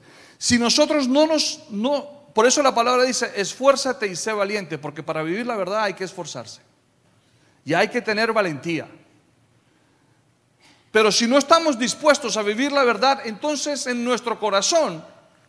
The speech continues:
no hay espacio para Cristo. ¿Cómo está nuestro corazón? ¿Estoy viviendo la verdad? ¿Estoy viviendo con honestidad? ¿Estoy siendo honesto conmigo mismo?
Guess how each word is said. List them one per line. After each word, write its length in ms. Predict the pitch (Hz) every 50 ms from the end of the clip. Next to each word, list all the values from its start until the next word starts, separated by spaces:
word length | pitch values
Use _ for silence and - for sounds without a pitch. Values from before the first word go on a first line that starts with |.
| _ _ _ _ _ _ _ _ _
no 300 | - 175 190 233 240 262
hay 180 | 294 294 254 226
espacio 480 | 208 - - - 254 269 254 - 190 143
para 200 | 156 147 143 127
Cristo. 420 | 143 131 123 - - - 107 95 _ _ _ _ _ _ _ _ _ _ _ _ _ _ _ _ _ _ _ _ _ _ _ _ _ _ _ _ _ _ _ _ _ _ _ _ _ _ _ _ _ _ _ _ _ _ _ -
¿Cómo 240 | 208 247 277 277
está 200 | 254 262 - 262
nuestro 300 | 262 247 208 - - 175
corazón? 480 | 156 151 135 120 113 - - 110 - - _ _ _
¿Estoy 300 | - 156 - 233 254 269
viviendo 420 | 262 254 226 247 262 262 247 254
la 100 | 233 214
verdad? 480 | 190 170 147 143 156 170 196 247 254 - - - -
¿Estoy 280 | - 185 185 - 247 277
viviendo 420 | 262 269 240 247 269 269 254 247
con 120 | 214 214 196
honestidad? 880 | 185 175 170 156 - - 175 160 160 170 202 226 233 - - - - - -
¿Estoy 280 | - 156 - - 294 285
siendo 440 | - - 269 277 277 262 247 240 208
honesto 440 | 190 185 214 254 247 254 - 277 233
conmigo 400 | 226 220 196 196 214 208 220 202
mismo? 320 | 185 185 185 175 190 226